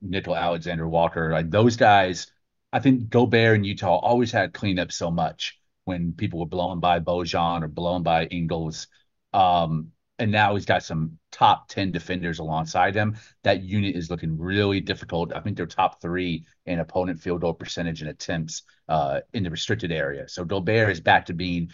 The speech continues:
his defensive player of the year self. I think he's got a real case to win again this year, with, uh, Minnesota being the number one defense in the N B A.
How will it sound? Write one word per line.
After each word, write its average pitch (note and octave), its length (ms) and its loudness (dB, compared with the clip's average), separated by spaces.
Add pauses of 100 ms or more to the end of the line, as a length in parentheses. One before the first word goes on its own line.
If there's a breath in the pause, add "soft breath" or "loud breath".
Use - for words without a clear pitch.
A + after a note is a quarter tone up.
(160 loud breath)
his F2 140 -4
defensive F2+ 440 -4
player F#2 260 0
of D#2+ 60 -4
the E2+ 80 -2
year E2 220 -4
self. G#2+ 420 0 (240 loud breath)
I F#2+ 80 2
think F#2 120 0
he's E2+ 100 -4
got E2+ 160 4
a D#2+ 60 2
real F#2+ 320 0
case G2 360 -4
to F#2 60 -2
win F2 240 0
again F2+ 320 -2
this G#2 220 -4
year, B2 320 0 (220 loud breath)
with, F2 280 -2
uh, F#2 120 2
Minnesota F2+ 460 -2
being F2+ 320 -2
the F2 80 0
number F2 280 -2
one F2+ 180 -2
defense F2 420 -4
in F#2 100 -8
the F2 160 0
N F2+ 100 -2
B E2 200 0
A. G#2+ 220 2